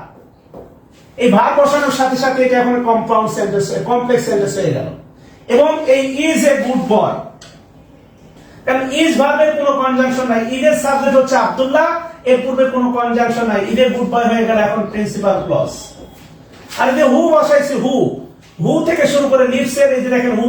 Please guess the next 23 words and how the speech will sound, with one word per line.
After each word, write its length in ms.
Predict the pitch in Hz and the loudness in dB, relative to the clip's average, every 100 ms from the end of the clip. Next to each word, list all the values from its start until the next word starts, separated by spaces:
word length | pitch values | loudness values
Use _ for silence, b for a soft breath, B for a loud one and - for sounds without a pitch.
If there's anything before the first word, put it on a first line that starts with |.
| 247 | 0
থেকে 140 | 240 233 | -2 -2
শুরু 120 | 240 226 | -4 -2
করে 120 | 226 214 | -2 0
lives 200 | 247 - 226 | -2 -4 -4
in 60 | 214 | 0
ঢাকা, 280 | 214 202 175 135 B B - 233 | 0 0 -2 -4 B B -2 2
এটা 160 | 262 247 | 4 2
হয়ে 160 | 240 233 | 2 2
গেছে 180 | 226 233 - | 0 -2 -2
সাবঅর্ডিনেট 560 | 208 208 214 202 202 202 196 | 0 4 2 2 -2 -4 -2
ক্লজ। 280 | - - - - - - - - - - - - - - - - | -2 -2 -8 -14 -16 -20 -20 -20 -20 -20 -20 -16 -14 -14 -6 -2
সাবঅর্ডিনেট 760 | 247 285 285 262 254 254 240 - | 2 2 2 2 2 0 -6 -6
ক্লজ। 260 | 214 143 - - 220 | -2 -2 -2 -4 -2
বাক্য 220 | 247 294 285 - | -2 0 -2 -2
কিভাবে 340 | 269 269 294 294 | 0 2 4 2
বাড়ে 180 | 262 262 269 | 2 2 0
একটু 140 | 262 254 | -2 -2
দেখেন 340 | 233 233 170 165 | -2 0 -2 -2
ভাই, 240 | 214 214 - - - - 202 | -2 -4 -6 -12 -20 -10 -2
এগুলোই 280 | 226 269 277 262 | 2 4 2 0
ফ্রি 100 | 254 233 | 0 0
হ্যান্ড 160 | 226 | 0
রাইটিং। 320 | 220 175 156 | -2 -2 -4